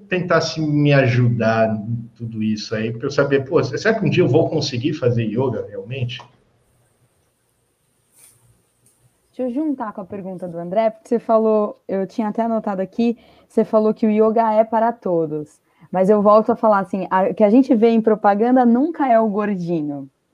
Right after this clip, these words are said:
Speaker 2: É sempre, não, nunca é. Você olha em qualquer Instagram, é aquele shape, seja do cara, seja da mina, é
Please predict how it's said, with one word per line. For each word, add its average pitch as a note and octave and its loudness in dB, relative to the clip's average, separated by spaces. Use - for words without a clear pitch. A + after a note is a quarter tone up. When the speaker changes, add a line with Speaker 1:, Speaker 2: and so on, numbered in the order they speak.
Speaker 2:
É F3+ 0
sempre, B3 2
não, G3+ 4
nunca B3 4
é. D#3+ 4
Você A3+ 4
olha C4 8
em D#4 6
qualquer D4 2
Instagram, C4+ 4
é B3 4
aquele C4 4
shape, G3 -4
seja C4 2
do - -2
cara, A#3+ -2
seja B3+ 0
da C#4+ -4
mina, G#3+ -2
é A3 -4